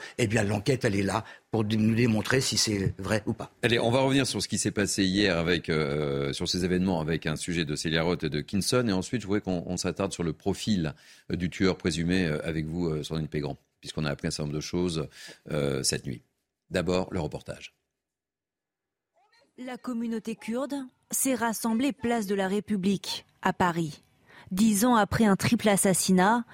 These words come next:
Speaker 3: ce vendredi, trois militants kurdes ont été victimes d'une nouvelle fusillade dans le dixième arrondissement de Paris. Cinq mille personnes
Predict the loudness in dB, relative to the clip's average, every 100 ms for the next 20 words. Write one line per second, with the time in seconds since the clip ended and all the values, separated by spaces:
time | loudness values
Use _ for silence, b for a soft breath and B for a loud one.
0 | B B -2 4 6 8 6 6 6 6
1 | 4 4 6 8 8 6 4 4 4 4
2 | 4 4 4 4 4 4 4 4 0 2
3 | 4 4 4 4 4 0 0 -2 0 2
4 | 2 2 -2 -2 0 2 2 2 2 2
5 | 4 4 2 2 0 2 4 4 4 2
6 | 0 0 -6 -10 _ B B B B 0
7 | 2 4 4 4 2 2 2 4 4 2